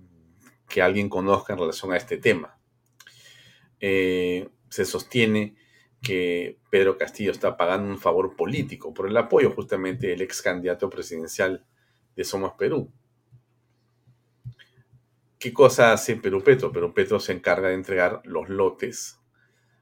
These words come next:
eh, petroleros a las empresas que solicitan realizar acciones de exploración y explotación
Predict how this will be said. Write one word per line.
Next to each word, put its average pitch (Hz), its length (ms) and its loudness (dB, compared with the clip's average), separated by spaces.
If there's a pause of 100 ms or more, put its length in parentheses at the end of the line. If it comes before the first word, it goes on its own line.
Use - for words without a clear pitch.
(220)
eh, 87 280 -8
petroleros 95 880 0 (100)
a 90 80 -12
las 87 200 -4
empresas 95 380 -2
que 92 120 -4
solicitan 82 440 -6
realizar 90 340 -6
acciones 92 380 -6
de 95 60 -4
exploración 87 460 -6
y 95 40 -6
explotación 92 720 -6